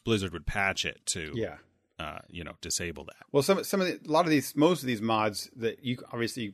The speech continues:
Speaker 2: I'm sure there are game-breaking mods out there, but you can go and re-, see the reviews on them, and, and they're, it's really well done with, uh, the repositories
Speaker 1: Sure.
Speaker 2: and stuff. And you can see, like, oh, this is good because, let's say it adds the,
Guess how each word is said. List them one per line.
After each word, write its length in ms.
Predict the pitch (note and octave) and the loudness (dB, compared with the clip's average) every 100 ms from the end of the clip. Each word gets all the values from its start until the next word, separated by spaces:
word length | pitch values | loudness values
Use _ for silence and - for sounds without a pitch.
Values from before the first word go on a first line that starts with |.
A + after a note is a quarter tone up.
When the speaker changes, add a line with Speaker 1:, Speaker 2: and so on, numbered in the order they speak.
| - - | -10 -8
Speaker 2:
I'm 100 | G#2 | -4
sure 160 | A#2 | 2
there 160 | G#2 G2 | 2 2
are 180 | F#2+ F#2 _ _ G#2 | 0 -4 _ _ -4
game-breaking 420 | G#2 F#2+ F#2+ G2+ | -2 -2 -4 -6
mods 180 | F2+ F#2+ | -6 -6
out 120 | F#2+ | -6
there, 100 | G2 | -6
but 180 | G2+ D3 | -2 -2
you 80 | |
can 120 | B2+ A#2+ | 2 4
go 120 | A2+ | 6
and 120 | G#2+ | 4
re-, 100 | G#2+ - - | -2 -6 -10
see 160 | - | -4
the 100 | A2 | 0
reviews 340 | G#2+ G2 A2 G#2+ | 0 0 -2 -2
on 140 | G#2 | -2
them, 180 | G2+ G2+ | -2 -4
and, 160 | G2 A#2+ | -6 -8
and 120 | G#2 | -4
they're, 140 | G#2 A2 | -4 -6
it's 160 | - B2 | -8 -2
really 140 | A2 | 0
well 160 | G2+ F#2+ | 0 -2
done 320 | G2+ G2+ G2 | -4 -4 -4
with, 180 | F#2+ - _ - - _ | -6 -12 _ -20 -20 _
uh, 180 | A2 G2+ | -2 -2
the 100 | G2 | 0
repositories 720 | G#2 - G#2 G#2 G2 G#2+ F#2+ F2+ | -4 0 0 0 -4 -6 -6 -6
Speaker 1:
Sure. 100 | F2 | -8
Speaker 2:
and 60 | |
stuff. 220 | - G2+ | -6 -4
And 80 | F#2+ | -2
you 40 | A#2 | 0
can 120 | A#2 | 0
see, 140 | - | 0
like, 200 | G#2+ G2 | 0 0
oh, 100 | B2 | -2
this 220 | A2 B2+ C3+ | 2 2 2
is 140 | A2 | 0
good 280 | C3+ B2+ A2+ | 4 4 4
because, 640 | A2+ G2 B2+ B2 A#2+ A2+ - - - _ _ C#3 | -2 2 4 6 4 0 -10 -20 -20 _ _ 4
let's 180 | C3+ | 6
say 140 | C3+ B2+ | 8 6
it 80 | A#2 | 8
adds 300 | A#2+ A2+ - _ _ _ _ _ | 6 4 -4 _ _ _ _ _
the, 540 | A2+ A#2+ A#2+ A2+ A2 | 2 6 8 8 6